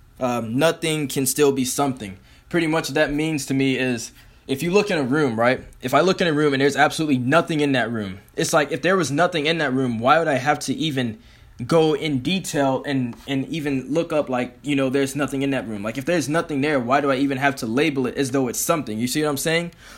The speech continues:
"Oh, there's nothing in that cup." Okay, well, if there's nothing there, then it should be understood. We don't have to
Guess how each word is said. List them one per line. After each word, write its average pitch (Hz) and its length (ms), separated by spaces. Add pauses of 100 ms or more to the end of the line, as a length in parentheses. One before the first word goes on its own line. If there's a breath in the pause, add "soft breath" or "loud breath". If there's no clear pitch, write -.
"Oh, 143 140
there's 151 220
nothing 156 320
in 143 120
that 127 200
cup." - 280
Okay, 151 240
well, 143 180
if 131 80
there's 139 220
nothing 143 380
there, 131 180
then 117 140
it 135 100
should 135 180
be 131 140
understood. 127 520
We 113 60
don't 123 180
have 135 180
to 120 200